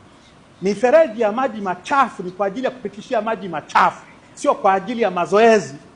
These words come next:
ya wafungwa. Maeneo ya mazoezi ni uwanja mkubwa ulioko nyuma ya death row.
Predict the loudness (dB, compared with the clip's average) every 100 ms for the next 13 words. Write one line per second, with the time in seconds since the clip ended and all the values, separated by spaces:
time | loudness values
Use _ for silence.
0 | -20 -20 -20 -16 -4 -2 -2 0 0 0
1 | -2 -12 -20 -20 _ _ -16 0 4 4
2 | 6 6 6 2 4 4 4 2 -2 2
3 | 4 4 0 -2 0 0 2 0 0 0
4 | -2 -2 -2 -2 0 0 0 -8